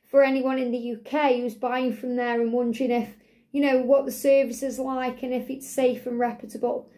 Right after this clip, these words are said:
So that's also what I'm gonna do. But isn't this gorgeous? And I'm really loving this top I'm wearing at the moment. That's why I keep wearing this top, but, you know, this top's kinda going with all my wigs lately. So absolutely stunning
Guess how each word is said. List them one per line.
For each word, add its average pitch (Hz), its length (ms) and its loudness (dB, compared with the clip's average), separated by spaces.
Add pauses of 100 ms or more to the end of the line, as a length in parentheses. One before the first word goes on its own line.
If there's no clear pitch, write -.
So 247 400 2 (400)
that's 262 280 -4
also 262 300 2
what 240 140 2
I'm 233 100 0
gonna 226 220 0
do. 220 240 0 (300)
But 311 200 6
isn't 359 320 2
this 320 200 -2
gorgeous? 254 680 6 (220)
And 285 100 -4
I'm 330 140 0
really 415 260 6
loving 339 300 0
this 277 180 0
top 269 300 -6
I'm 269 100 -2
wearing 269 280 -2
at 262 60 -6
the 247 60 -6
moment. 247 220 0
That's 254 160 -4
why 311 80 4
I 302 60 2
keep 320 200 -2
wearing 262 320 4
this 240 160 -4
top, 247 320 -2
but, 233 200 0 (360)
you 285 80 -2
know, 311 140 6
this 311 300 0
top's 311 360 -2
kinda 269 240 -2
going 262 240 4
with 262 140 0
all 254 160 4
my 240 100 0
wigs 240 340 -2
lately. 240 520 0 (180)
So - 180 0
absolutely 320 480 0
stunning 233 600 -2